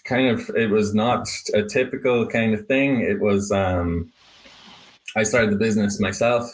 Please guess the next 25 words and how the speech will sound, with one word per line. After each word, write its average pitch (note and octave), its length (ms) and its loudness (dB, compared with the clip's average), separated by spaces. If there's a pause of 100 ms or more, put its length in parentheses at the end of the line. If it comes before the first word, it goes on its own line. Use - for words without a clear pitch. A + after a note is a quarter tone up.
(140)
as G2 100 2
a G2 60 0
sole G2+ 260 2
proprietor G2+ 420 0
back F#2 240 -2
in G2 80 -2
two G2 160 -4
thousand F2 320 2
and E2 120 2
eighteen, E2+ 500 0 (520)
and, E2+ 540 0 (1500)
you G2 160 2
know, E2 160 0
ran F2 240 0
the E2 80 -2
business F2 500 0
through E2+ 300 0
two F#2 180 -4
thousand E2+ 380 0
and E2 180 0
twenty-two, E2+ 1120 0 (600)
um, D#2+ 580 0
at F2 180 0
which G2 300 0
point F2 380 0